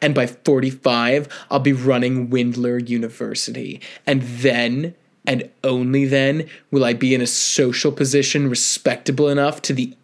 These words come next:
odious women of our generation that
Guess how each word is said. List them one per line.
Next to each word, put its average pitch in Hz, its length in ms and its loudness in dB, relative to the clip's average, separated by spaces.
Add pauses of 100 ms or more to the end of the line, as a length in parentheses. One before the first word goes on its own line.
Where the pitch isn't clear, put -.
odious 131 520 2
women 131 240 2
of 113 160 -4 (140)
our 117 300 -4
generation 127 960 -2 (340)
that - 160 0